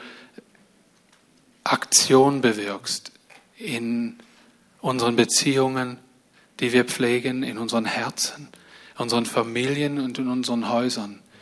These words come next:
Ich segne euch mit dieser Kraft des Segens, der in diesen Versen drinsteckt.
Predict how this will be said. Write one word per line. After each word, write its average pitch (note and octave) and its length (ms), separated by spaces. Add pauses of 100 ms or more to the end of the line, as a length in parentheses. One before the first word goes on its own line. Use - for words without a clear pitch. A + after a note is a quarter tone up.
(160)
Ich - 140
segne D3+ 420
euch A2 400 (360)
mit B2 200
dieser A#2+ 380
Kraft - 440
des - 220
Segens, B2+ 480
der A#2 180
in A#2 100
diesen B2+ 360
Versen A#2 580 (840)
drinsteckt. A2 880